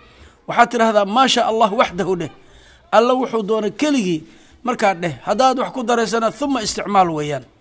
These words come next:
Xadiidkaas Imaam Axmed fii musnadihi ku wariyaa,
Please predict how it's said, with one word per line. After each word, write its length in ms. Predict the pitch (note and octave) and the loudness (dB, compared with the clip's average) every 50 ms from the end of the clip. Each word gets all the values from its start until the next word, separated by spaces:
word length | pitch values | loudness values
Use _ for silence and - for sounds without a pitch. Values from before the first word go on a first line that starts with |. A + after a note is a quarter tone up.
| _ - - - - _ _ _ _ _ _ _ _ _ _ _ _ - - - - - - - | _ -20 -20 -20 -20 _ _ _ _ _ _ _ _ _ _ _ _ -20 -20 -20 -20 -20 -14 -8
Xadiidkaas 420 | - F#3+ G#3 C4+ A#3 - B3+ A#3+ A3+ | -6 -4 -4 -4 -2 0 -2 -2 -2
Imaam 260 | A3 A3 A3 A3 A3+ | -2 0 0 2 2
Axmed 300 | A#3+ F#3 G3+ G3+ G#3 G#3 - - _ _ _ _ _ _ _ _ _ _ | 0 -2 0 0 0 0 -2 -6 _ _ _ _ _ _ _ _ _ _
fii 160 | - F#3+ G3+ | -8 -6 -4
musnadihi 480 | G#3 F#3+ - A#3 B3 B3 G#3 A3 G#3+ | -4 -4 -2 -2 -2 -2 -2 -2 -2
ku 160 | A3 A3+ A3 G#3+ | -2 -4 -2 0
wariyaa, 320 | G3+ G3+ G3+ G#3 G#3+ | 2 2 2 2 2